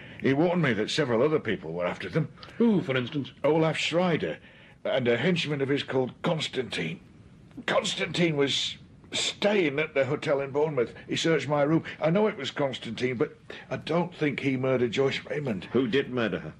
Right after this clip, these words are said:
Speaker 1: I don't know.
Speaker 3: Armstrong, what happened that night in Augusta? The night I met Colonel Marquand?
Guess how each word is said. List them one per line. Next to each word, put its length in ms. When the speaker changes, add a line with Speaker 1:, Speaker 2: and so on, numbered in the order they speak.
Speaker 1:
I 40
don't 220
know. 360
Speaker 3:
Armstrong, 480
what 180
happened 300
that 140
night 220
in 100
Augusta? 640
The 80
night 200
I 100
met 200
Colonel 240
Marquand? 420